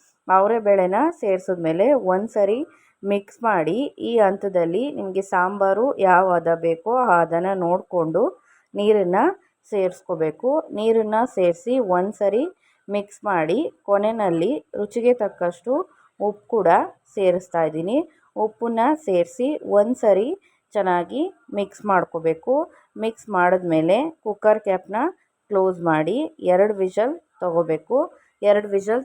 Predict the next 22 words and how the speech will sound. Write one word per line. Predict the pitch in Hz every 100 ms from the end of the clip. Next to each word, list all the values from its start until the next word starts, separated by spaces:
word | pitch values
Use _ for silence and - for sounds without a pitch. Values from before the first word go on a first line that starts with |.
| 220
ತೊಗೊಂಡ್ರೆ | 180 170 165 202 330 - _ _ -
ಸಾಕಾಗುತ್ತೆ. | 185 185 180 170 170 208 254 330 _ _ -
ವಿಷಲೆಲ್ಲ | 220 208 226 208 214 233 302 -
ಕೂಗಿ | 202 175 190 269 294
ಕುಕ್ಕರೆಲ್ಲ | 208 - 208 202 190 208 240 170 165
ಆರಿದ್ಮೇಲೆ | 185 202 202 160 160 233 339 - -
ನಿಮಗೆ | 202 196 196 196
ಕ್ಯಾಪ್ | 185 190 190
ಓಪನ್ | 180 196 190 180
ಮಾಡಿ | 160 220 349 - -
ತೋರಿಸ್ತಾ | 202 185 185 - 175 160
ಇದ್ದೀನಿ. | 160 165 226 339 _ _ _ 220
ಸಖತ್ | 202 214 240 196
ಟೇಸ್ಟಿಯಾಗಿ | 190 208 - 220 180 160 196 294 - _ _ 202
ಪಡವಲಕಾಯಿ | 190 196 226 208 190 190
ಸಾಂಬಾರ್ | 175 165 170 233 339 - _ _
ರೆಡಿಯಾಗಿದೆ. | 185 180 175 180 170 160 160 180 254 320 _ _ 202
ಈ | 220 214
ವಿಧಾನದಲ್ಲಿ | 190 190 196 185 170 208 330 370 196
ನೀವು | 196 208 214
ಒಂದ್ಸಲಿ | 202 185 190 208 285 359 -
ಟ್ರೈ | 185